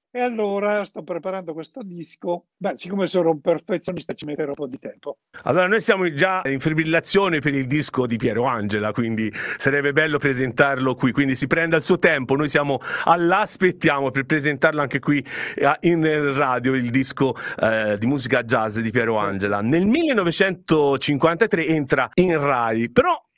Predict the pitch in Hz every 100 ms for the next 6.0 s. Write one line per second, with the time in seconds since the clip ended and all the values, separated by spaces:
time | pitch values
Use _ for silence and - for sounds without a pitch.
0 | - 202 202 330 208 185 165 143 143 160
1 | 160 196 - 139 135 190 160 131 269 247
2 | 175 156 170 254 262 277 135 - - -
3 | 285 403 269 135 214 220 156 - 127 262
4 | 233 143 247 196 127 123 - 131 127 131
5 | 120 113 107 110 117 113 101 107 131 117